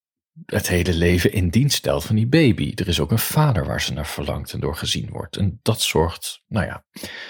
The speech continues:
voordat die baby denkt, "Ja, wat moet ik nou doen? Moet ik de verlangens kopiëren? Ehm,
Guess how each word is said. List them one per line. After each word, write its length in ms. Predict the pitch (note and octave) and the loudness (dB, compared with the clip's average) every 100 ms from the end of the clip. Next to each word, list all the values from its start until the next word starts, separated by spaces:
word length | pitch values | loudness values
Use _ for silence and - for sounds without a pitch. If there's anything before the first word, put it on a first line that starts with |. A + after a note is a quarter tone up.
| - - | -18 -10
voordat 400 | - F#2+ F2 E2 | 2 4 4 4
die 120 | E2 | 4
baby 280 | F2 D#2+ D#2+ | 4 4 4
denkt, 260 | E2+ D#2+ | 4 4
"Ja, 140 | G2+ D#2+ | 2 2
wat 120 | C#2 | 2
moet 160 | E2+ E2+ | 2 4
ik 60 | |
nou 180 | G#2+ A2+ | 4 6
doen? 300 | D3 A2+ E2+ | 6 4 2
Moet 140 | F#2 | 2
ik 100 | B2 | 2
de 80 | - | 2
verlangens 480 | - C#2+ E2 D#2 - | 0 2 0 2 0
kopiëren? 840 | - D2+ E2 D2+ D#2+ A2 F3 - _ _ _ _ _ _ _ _ _ _ _ _ | 0 0 2 4 4 4 2 0 _ _ _ _ _ _ _ _ _ _ _ _
Ehm, 540 | - G2 F2 F2 F#2 | 0 2 4 2 -2